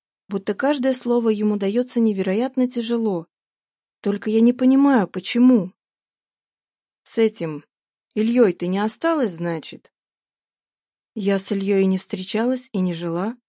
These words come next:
отрезаю я. "Тебя только это интересует?"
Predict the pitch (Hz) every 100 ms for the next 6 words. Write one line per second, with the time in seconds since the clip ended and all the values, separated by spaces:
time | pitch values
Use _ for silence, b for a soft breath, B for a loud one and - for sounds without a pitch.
0 | _ _ _ 220 190 190 185 190 190 185
1 | 180 180 _ _ _ _ _ _ _ -
2 | 202 214 220 226 220 277 339 269 190 185
3 | 175 - 175 156 151